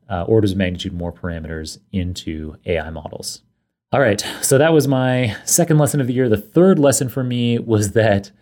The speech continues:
the twenty-four hour news cycle is exhausting and unsatisfying. So when the covid pandemic hit, I went from being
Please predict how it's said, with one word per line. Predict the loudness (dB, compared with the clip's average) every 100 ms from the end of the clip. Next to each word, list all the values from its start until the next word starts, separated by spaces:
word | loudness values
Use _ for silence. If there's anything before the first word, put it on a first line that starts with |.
| _ _ 0
the | 0
twenty-four | 0 0 2 4 4 4 4
hour | 4 2 2
news | 2 0 0 0
cycle | 2 2 2 0 0
is | -2 -4
exhausting | -4 -6 -6 -4 -2 -2 -4 -2 -2 -2 -4 -8
and | -8 -6 -6 -8 -10
unsatisfying. | -10 -8 -8 -4 -2 -2 -8 -14 -14 -16 _ _ _ _ _ _
So | 2 4 4
when | 2 0 -2
the |
covid | -2 2 4 4 2
pandemic | -2 0 0 -2 -4
hit, | -2 0 0 -4 _ _ _ _ -2
I | 2
went | 2 2
from | -2 -2
being | 0 2 2 2 0 -2 -10